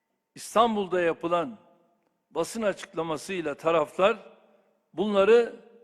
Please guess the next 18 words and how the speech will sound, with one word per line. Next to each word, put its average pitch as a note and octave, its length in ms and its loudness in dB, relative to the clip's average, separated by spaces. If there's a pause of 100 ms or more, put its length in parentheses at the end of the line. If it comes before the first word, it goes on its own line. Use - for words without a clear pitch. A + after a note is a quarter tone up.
dünya F#3+ 380 0
kamuoyuna F#3+ 840 -2 (580)
açıklıyorlar. A2+ 600 -10 (1400)
Bu G#3 100 -6
da G#3+ 120 2
tabii G3+ 280 -4
İstanbul'daki G3+ 1080 -4
bu F#3 160 -10
buluşmaların F3+ 760 -2 (640)
ne F#3 140 -4
kadar G#3+ 460 0
büyük G3+ 280 -8
önem G3 480 -2 (720)
ifade E3 520 -2
ettiğini F3 600 -8 (640)
ortaya F3+ 400 0
koyması E3+ 540 -6
bakımından E3 760 -6